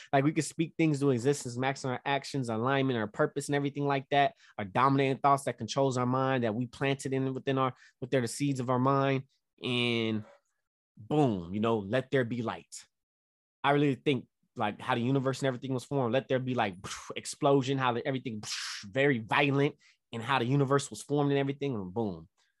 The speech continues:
you know? So here's the thing, what we, uh, what I got to say. When we speak, it is powered by the, our air in our lungs. The voice,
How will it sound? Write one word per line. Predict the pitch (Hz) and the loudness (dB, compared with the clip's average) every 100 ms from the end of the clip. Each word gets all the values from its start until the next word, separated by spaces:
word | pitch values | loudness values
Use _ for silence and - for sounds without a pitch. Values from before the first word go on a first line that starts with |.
| _ | _
you | 110 | -6
know? | 107 107 - _ | -4 -6 -8 _
So | - - 139 123 - - | -4 2 4 2 -2 -4
here's | 143 170 | 0 2
the | 147 | 2
thing, | 156 | 2
what | 135 | 2
we, | 123 131 | 2 0
uh, | 127 123 | 0 -2
what | 120 | -2
I | 113 | -2
got | 107 | -4
to | |
say. | 107 147 104 | -4 -4 -2
When | 107 135 | -2 -2
we | 156 | -2
speak, | - - 226 117 _ _ - - _ _ _ | -4 0 0 0 _ _ -20 -20 _ _ _
it | 160 | 0
is | 139 | 0
powered | - 190 185 165 147 | 0 4 6 8 8
by | 147 | 6
the, | 139 143 | 6 4
our | 151 156 | 2 4
air | 156 170 | 6 6
in | 170 | 6
our | 151 | 4
lungs. | 131 139 113 90 - - _ | 2 2 0 -4 -16 -20 _
The | - | -8
voice, | 113 139 185 208 - - | 0 6 6 6 2 -10